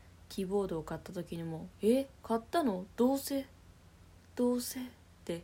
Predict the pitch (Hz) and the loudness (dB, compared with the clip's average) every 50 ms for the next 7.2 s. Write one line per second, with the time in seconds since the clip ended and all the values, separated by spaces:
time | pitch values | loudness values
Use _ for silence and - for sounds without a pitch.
0 | - - 185 180 185 185 185 190 196 190 190 190 190 196 190 180 165 160 160 165 | -8 -6 -2 0 2 2 2 0 -2 -4 -4 -4 -4 -4 -4 -6 -6 -8 -10 -12
1 | 170 - - - - - 87 87 - - - - - - - - - - - - | -12 -12 -14 -12 -10 -10 -10 -10 -12 -14 -20 -20 -20 -20 -20 -20 -20 -20 -20 -20
2 | - - - - - - - - - - - - - 202 185 - 208 202 202 208 | -20 -20 -20 -20 -20 -18 -10 -6 -6 -6 -4 0 -2 0 0 0 -2 -2 -2 -4
3 | - - 180 180 - - - - 180 185 185 185 180 165 156 - - - - - | -6 -8 -10 -12 -12 -8 -2 0 2 2 2 2 0 -2 -6 -8 -12 -20 -20 -20
4 | - - - - - - - - - - - - - - - - - - - - | -20 -20 -20 -20 -20 -20 -20 -20 -20 -20 -20 -20 -20 -20 -20 -20 -20 -18 -12 -10
5 | 170 160 156 - - - - - - - - 170 165 160 160 160 151 151 165 156 | -8 -8 -8 -8 -10 -16 -20 -20 -16 -12 -10 -8 -8 -8 -8 -8 -8 -8 -8 -10
6 | 170 175 160 160 165 165 165 170 170 170 - - 175 175 175 170 165 - - - | -8 -8 -8 -8 -6 -6 -6 -6 -8 -8 -8 -8 -8 -8 -10 -10 -10 -12 -10 -8
7 | - 160 156 | -8 -8 -10